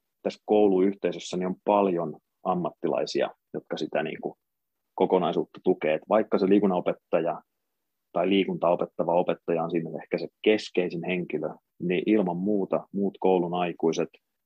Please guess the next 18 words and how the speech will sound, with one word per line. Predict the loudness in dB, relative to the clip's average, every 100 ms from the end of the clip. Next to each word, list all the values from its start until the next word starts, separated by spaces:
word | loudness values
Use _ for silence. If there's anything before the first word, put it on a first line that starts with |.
| _ _ _ _ -6
ää, | -2 -2 -4 _ -2
ja | 0
erityisesti | 0 2 -2 -2 -4 -4 -4 _
esimerkiksi | -8 -6 -6 -6 -4
kouluterveydenhuollon | 2 2 2 0 0 -2 -4 0 0 0 -4 _ _ _ _ _ _ _ _ _ _
terkkarit | 0 0 0 0 2
ja | 2 2 -2 _
koululääkärit, | -2 -2 2 4 4 2 -4 -4
niin, | -10 -12 _ _ _ _ _ -12
ää, | -8 -8 -8 _ -20 _ _ _ -10 -2
heillä | 0
on | 0
niinku | 0 2
oma | 4 4 4
tärkeä | 2 2 0 0
roolinsa | 2 2 2 -2 -4 -8 -8 _ _ _ _ _ -8
tässä | -6 -6
kokonaisuudessa. | -6 -4 -4 -4 -8 -8 -8 -10 -20